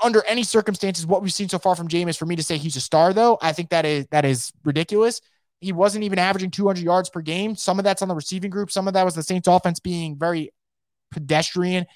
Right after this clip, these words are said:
and safe. Um, I think the Saints are better with Jameis Winston than they are with any of the other quarterbacks on their roster. I think had Jameis not gotten hurt, the Saints would have made the playoffs last year. But the Saints under Jameis Winston,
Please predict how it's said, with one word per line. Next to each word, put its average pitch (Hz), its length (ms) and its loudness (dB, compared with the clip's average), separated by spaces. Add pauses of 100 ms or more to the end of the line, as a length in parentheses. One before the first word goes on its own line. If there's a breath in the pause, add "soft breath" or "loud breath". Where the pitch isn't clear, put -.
(140 soft breath)
and 151 160 -6
safe. 226 400 -6 (400)
Um, 165 340 4
I 214 120 0
think 220 180 -10
the 208 60 -2
Saints 202 240 -2
are 170 80 6
better 190 340 8
with 214 140 4
Jameis 208 300 -2
Winston 208 300 -8
than 180 120 -6
they 175 80 -4
are 175 320 4 (200 soft breath)
with 170 180 -8
any 202 180 -2
of 185 80 0
the 165 100 0
other 190 180 4
quarterbacks 226 460 2
on 240 120 0
their 240 100 -2
roster. 254 480 -2 (340)
I 196 100 -2
think 196 180 -4
had 196 120 -2
Jameis 196 320 -2
not 202 200 2
gotten 190 180 -2
hurt, 190 140 -2
the 175 60 -12
Saints 185 240 -8
would 180 60 -6
have 170 60 -6
made 160 100 -6
the 131 60 -6
playoffs 190 460 6
last 240 280 0
year. 269 240 -4 (500)
But 196 120 -2
the 196 80 -8
Saints 254 440 -6
under 247 240 4
Jameis 220 300 -2
Winston, 175 460 -6